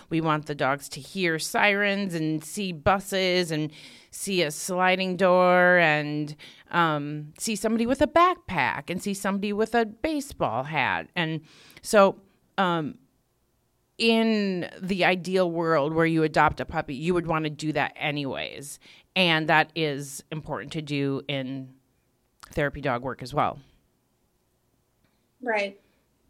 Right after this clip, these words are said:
Speaker 2: And I think something that, like, if folks have a lot of questions about, like, what kind of a dog is ideal, and if we, you know, narrow the scope to canine-inspired change work,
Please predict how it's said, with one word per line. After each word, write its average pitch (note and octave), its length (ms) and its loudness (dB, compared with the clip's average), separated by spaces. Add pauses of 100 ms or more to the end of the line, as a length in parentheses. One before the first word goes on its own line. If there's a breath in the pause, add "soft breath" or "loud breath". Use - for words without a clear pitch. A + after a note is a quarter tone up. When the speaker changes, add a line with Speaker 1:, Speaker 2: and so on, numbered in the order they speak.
(380 loud breath)
Speaker 2:
And D4 100 10
I D#4 60 10
think G4+ 200 4
something D#4 500 8
that, G#3+ 380 8
like, A3+ 160 8
if A#3+ 160 8
folks A#3 280 8
have A3+ 140 2
a A3 40 0
lot G3+ 160 6
of G3 80 0
questions G3+ 520 -2
about, F3 400 0
like, - 180 -14
what A3 240 4
kind A3+ 160 -4
of G#3+ 80 -2
a G#3 60 -2
dog F#3+ 360 0
is G3+ 160 -4
ideal, F#3 800 0 (640)
and A#3+ 140 4
if A#3 140 0
we, G#3+ 320 0
you A3 120 2
know, F#3+ 60 -2
narrow B3 400 6
the A3+ 80 2
scope G3 440 2
to A3 100 -4
canine-inspired F#3+ 760 -4
change G#3 400 -6
work, F3 360 0